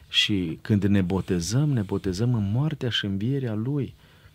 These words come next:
Adică, cu alte cuvinte, ne afundăm în preoția Lui, în jertfa Lui, în sacerdoțiul Lui. Sacerdoțiul lui Hristos, în botezul nostru,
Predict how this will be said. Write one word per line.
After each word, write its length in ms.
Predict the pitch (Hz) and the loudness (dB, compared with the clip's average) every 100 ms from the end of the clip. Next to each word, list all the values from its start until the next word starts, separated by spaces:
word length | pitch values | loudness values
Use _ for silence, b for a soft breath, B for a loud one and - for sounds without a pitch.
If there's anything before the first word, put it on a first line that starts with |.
| b b b | b b b
Adică, 380 | - 85 104 92 | -8 -4 -2 -2
cu 140 | - | 0
alte 260 | 117 127 110 | 2 2 0
cuvinte, 540 | - 92 107 151 135 | -2 -2 0 0 0
ne 140 | 113 101 | 0 0
afundăm 580 | 92 - 85 82 160 214 | -4 -6 -2 2 4 4
în 140 | 165 | 2
preoția 640 | - 117 98 - - 101 90 | 2 0 0 -4 -6 -4 -4
Lui, 200 | 90 87 | -4 -2
în 80 | |
jertfa 560 | 82 110 135 117 - 101 | 0 4 4 2 -6 -4
Lui, 320 | 95 87 107 - b b b b b b - | -4 -6 -12 -20 b b b b b b -10
în 220 | 92 87 | -6 -4
sacerdoțiul 1040 | - 98 - 98 92 90 131 127 - 104 | 0 0 2 0 2 4 4 4 0 -2
Lui. 320 | 90 - 101 - b b b b | -4 -8 -12 -20 b b b b
Sacerdoțiul 840 | - 107 92 98 85 104 139 - 107 | -6 -2 0 0 2 4 4 2 0
lui 160 | 101 | 0
Hristos, 600 | 92 92 - - 151 170 | -2 -6 -4 0 0 0
în 240 | 117 101 90 | -2 -2 -2
botezul 800 | 92 - 131 147 147 131 107 - - | -4 0 2 4 2 0 0 -4 -10
nostru, 680 | - 98 135 151 - 165 190 | -4 2 2 2 -4 -6 -8